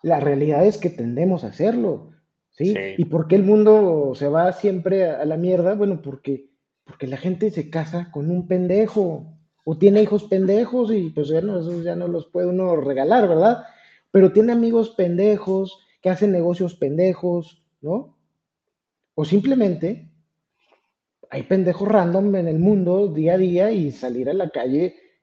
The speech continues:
Speaker 1: conlleva un riesgo.
Speaker 2: Un riesgo, sí, claro.
Speaker 1: Ujú. No, nunca sabes cuándo te vas a topar un loco. Gente pendeja, peligrosa. Entonces, la quinta ley y el corolario es,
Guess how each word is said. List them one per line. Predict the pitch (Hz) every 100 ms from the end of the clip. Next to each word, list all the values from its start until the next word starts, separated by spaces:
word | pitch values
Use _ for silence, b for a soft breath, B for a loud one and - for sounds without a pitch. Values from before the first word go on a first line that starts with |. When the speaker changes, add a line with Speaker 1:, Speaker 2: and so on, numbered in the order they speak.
| _
Speaker 1:
conlleva | 117 139 113 107 120 147
un | 151 156
riesgo. | 165 233 480 349 320 - _ _
Speaker 2:
Un | 143 120
riesgo, | 110 113
sí, | 113 113 101 -
claro. | 87 - - _ _ _ _
Speaker 1:
Ujú. | 190 226 - - _ _ _
No, | 113 127
nunca | 117 143 175
sabes | 156 147 180
cuándo | 175 170
te | 156
vas | 170
a |
topar | 165 165 185
un | 202
loco. | 233 254 240 - b b b b _ _ _ _
Gente | - 135 120
pendeja, | 165 185 190 220 269 - - _ _ _
peligrosa. | 147 143 147 202 233 160 113 - _ - _ _ _ _ _ _
Entonces, | 160 156 175 175 175 165 - -
la | 143
quinta | 175 196 175
ley | 185 190 277 - - _ _ -
y | 143
el | 139
corolario | 139 127 170 156 156 160 - - 156
es, | 151 151